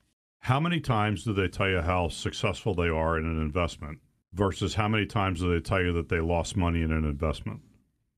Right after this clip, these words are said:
If they've never told you that they've lost money at something, they're not telling you everything. Okay? So, and I'll just leave that, I'll leave that sit in your mind for a second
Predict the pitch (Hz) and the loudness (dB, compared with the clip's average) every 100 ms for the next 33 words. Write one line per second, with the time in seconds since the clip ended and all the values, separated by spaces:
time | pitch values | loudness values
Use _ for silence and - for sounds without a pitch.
0 | _ - - 98 95 113 113 117 - - | _ -6 0 0 0 0 0 -2 -4 0
1 | 110 104 98 107 95 82 85 90 90 82 | 2 2 0 0 0 0 -2 0 0 0
2 | - 95 98 92 107 95 107 101 98 _ | 0 0 0 0 0 0 0 0 -2 _
3 | - 87 87 90 - 90 80 80 76 73 | -2 2 2 0 0 0 0 0 -2 -4
4 | 76 - - - - _ _ 92 87 - | -10 -14 -20 -20 -20 _ _ 0 0 -2
5 | - - 87 76 87 87 95 92 - 98 | -8 0 0 0 0 0 0 -4 -2 -2
6 | 82 90 87 - _ _ _ _ - 98 | 0 0 0 -4 _ _ _ _ -4 0
7 | 107 104 95 87 - - 127 92 - 90 | 2 0 0 -2 -4 -6 -4 -4 -6 -6
8 | 85 85 80 85 87 85 - 82 - 95 | -4 -4 -2 -2 -2 -4 -2 -4 -2 -4
9 | 80 85 | -4 -6